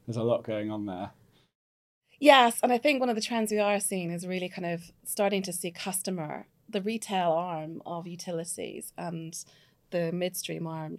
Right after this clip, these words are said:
Speaker 2: had tendency to be kind of at arm's length. I think on the commercial front, we're starting to see a little bit more
Speaker 1: Mm.
Speaker 2: alignment so that the risk that traders and, and the midstream business are managing is better understood.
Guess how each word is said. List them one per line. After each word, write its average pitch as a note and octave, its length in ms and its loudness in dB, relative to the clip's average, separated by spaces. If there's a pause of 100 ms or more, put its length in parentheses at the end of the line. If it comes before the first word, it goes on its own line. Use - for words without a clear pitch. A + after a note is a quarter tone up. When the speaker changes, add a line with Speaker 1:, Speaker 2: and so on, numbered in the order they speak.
Speaker 2:
had - 260 -8
tendency C4+ 460 -2
to - 100 -8
be G#3 140 -2
kind G3+ 180 -4
of F#3+ 60 -4
at F#3 80 -2
arm's F#3 320 -4
length. F3+ 340 -4
I F#3 80 -6
think G#3+ 240 -4
on G3+ 80 -2
the G3 60 -2
commercial G#3+ 540 -4
front, - 440 -4 (580)
we're G3+ 100 -4
starting G3 320 2
to F#3+ 120 -6
see F#3+ 220 -2
a F#3 40 0
little F#3+ 180 0
bit F#3+ 140 -4
more F3 260 -4
Speaker 1:
Mm. F3 40 -2
Speaker 2:
alignment F3 800 -4 (380)
so F#3+ 400 0
that F#3+ 220 -4
the F3 140 -4
risk F3 500 -6
that - 140 -6
traders F3 520 -6
and, E3+ 360 -6
and F#3 120 -8
the F3+ 60 -8
midstream F3 380 -8
business E3 340 -8
are E3+ 80 -8
managing E3 640 -8
is E3 120 -8
better E3+ 360 -2
understood. F3 600 -6